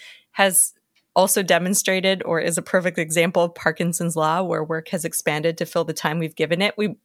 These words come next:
many of us may not be as commuting, or maybe, uh, for listeners here, partners may not be commuting as much to the office,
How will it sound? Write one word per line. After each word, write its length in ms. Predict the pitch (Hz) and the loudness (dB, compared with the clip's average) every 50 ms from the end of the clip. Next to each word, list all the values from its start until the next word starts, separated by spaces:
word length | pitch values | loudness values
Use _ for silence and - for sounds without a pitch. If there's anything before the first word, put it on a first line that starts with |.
| _ _ _ | _ _ _
many 440 | - 180 - 190 190 190 190 202 202 | -12 -6 -2 2 2 4 4 4 2
of 100 | 196 190 | 4 4
us 160 | 196 - - | 2 2 2
may 100 | 202 180 | 0 0
not 220 | 170 170 160 - - | 2 0 -2 0 0
be 120 | 170 165 | -2 0
as 120 | 175 - | -2 -2
commuting, 420 | - - 175 170 165 170 170 170 165 | -4 -2 -2 0 0 0 0 0 0
or 60 | 160 | 0
maybe, 380 | 160 160 160 165 160 151 - - | 0 -2 0 -2 -2 -4 -2 -2
uh, 180 | - 165 143 - | -2 -2 -2 -4
for 220 | - - 175 165 | -2 -2 0 0
listeners 440 | 156 165 170 - - 170 165 165 - | 2 0 -2 -2 -2 -2 -4 -4 -2
here, 160 | - 170 160 | -2 -2 -2
partners 440 | 160 - 185 - - 170 165 160 - | 0 0 0 0 0 -2 -4 -4 -4
may 100 | 160 156 | -4 -4
not 180 | 156 156 156 | -4 -4 -4
be 120 | - 170 160 | -4 -4 -4
commuting 440 | 160 - 180 165 165 160 175 175 180 | -4 -4 -4 -4 -2 -2 -2 -2 -2
as 140 | 190 - | -2 -2
much 220 | 202 190 180 - - | -2 -2 -2 -2 -2
to 100 | - 190 | -2 -2
the 140 | 190 185 185 | 0 0 0
office, 400 | 185 202 - 214 214 233 - | 0 0 0 -2 -2 -2 -4